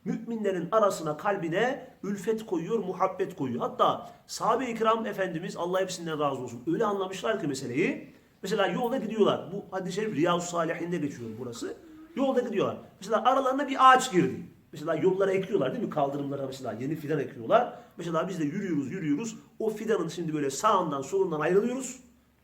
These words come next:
Sonra yeniden birleşiyoruz. Diyor ki orada hadis-i şerifte, o ha-, e, rivayette,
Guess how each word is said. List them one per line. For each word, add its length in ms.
Sonra 220
yeniden 360
birleşiyoruz. 600
Diyor 260
ki 360
orada 240
hadis-i 180
şerifte, 680
o 280
ha-, 220
e, 200
rivayette, 640